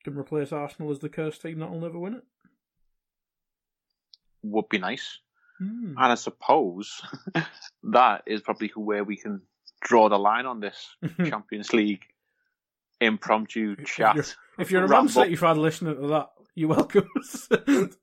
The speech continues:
Speaker 1: Uh.
Speaker 2: Yeah, I mean, as I said at the beginning,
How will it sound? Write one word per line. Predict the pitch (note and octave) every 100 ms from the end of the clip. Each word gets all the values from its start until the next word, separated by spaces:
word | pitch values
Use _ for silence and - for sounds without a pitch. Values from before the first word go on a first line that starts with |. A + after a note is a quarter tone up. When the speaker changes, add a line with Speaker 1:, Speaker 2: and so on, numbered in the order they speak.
| _ - A3 G3+ _ -
Speaker 1:
Uh. | F3 D3 C3+ B2 _ _ _ _ _ _ -
Speaker 2:
Yeah, | G3 G3 F3+
I | -
mean, | D3+ C#3+ C3+ - _ _ _ _ -
as | C#3 B2+
I |
said | A#2+ A2+ G#2+
at | G2
the | G#2+
beginning, | G#2 G2+ G2+ G#2 G#2